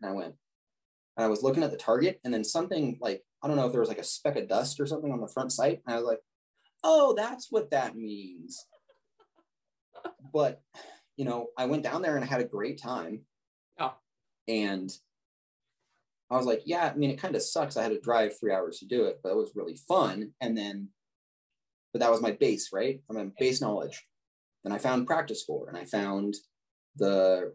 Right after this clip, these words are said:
Speaker 1: Richmond club where I went to shoot, and all these different, you know, met all these different guys that I could go out and shoot with. And then being on the team, I've, you know, going into Texas and Oklahoma and all these different things.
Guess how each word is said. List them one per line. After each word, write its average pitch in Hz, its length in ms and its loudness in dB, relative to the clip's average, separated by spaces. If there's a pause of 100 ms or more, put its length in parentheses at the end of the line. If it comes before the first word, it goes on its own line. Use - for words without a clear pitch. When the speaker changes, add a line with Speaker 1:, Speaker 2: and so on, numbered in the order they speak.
(100)
Speaker 1:
Richmond 135 460 2
club 95 300 2
where 92 180 0
I - 20 -8
went 92 200 -10
to 95 80 -12
shoot, 92 500 -4
and 90 400 -4 (180)
all 123 200 4
these 127 160 4
different, - 240 0 (120)
you 107 80 -4
know, 95 200 -4 (240)
met 123 200 2
all 135 140 4
these 123 160 0
different 123 280 -4
guys 117 340 4
that 104 80 -6
I 98 80 -4
could 98 160 -12
go 92 100 0
out 95 80 -4
and - 100 -18
shoot 185 200 -6
with. 98 180 -4
And 123 100 2
then 123 220 0 (1300)
being 107 180 0
on 104 80 -2
the 110 80 -4
team, 139 480 2
I've, 98 300 -4
you 110 100 -6
know, 90 180 -10 (680)
going 101 200 0
into 98 140 -4
Texas 113 600 2
and 104 80 -2
Oklahoma 107 560 0
and 90 80 -4
all 95 120 0
these 92 140 -4
different 71 240 -6
things. - 360 -14